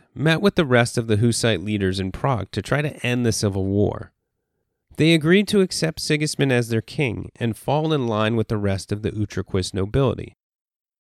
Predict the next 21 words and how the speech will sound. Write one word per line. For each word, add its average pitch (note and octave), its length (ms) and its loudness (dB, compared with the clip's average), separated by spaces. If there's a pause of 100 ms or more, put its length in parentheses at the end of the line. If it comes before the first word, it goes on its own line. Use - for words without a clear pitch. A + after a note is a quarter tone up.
(100)
Alice D#3 380 2
of C3+ 80 2
Riesenberg A#2+ 580 2
was G2+ 220 -2
re-elected A2+ 580 0
regent A#2 460 -2 (180)
until G2+ 260 -2
the F#2+ 80 -4
coronation. G#2 760 -2 (2000)
But C3+ 220 0
the F3+ 60 4
moderate F3+ 460 4
Utraquists - 880 0
who B2 120 -2
joined A#2+ 320 2
with E3 120 2
the D#3 80 -4
Catholics F#2+ 580 -8
were C#3 200 -4
still F#3+ 320 0
Utraquists. - 960 -6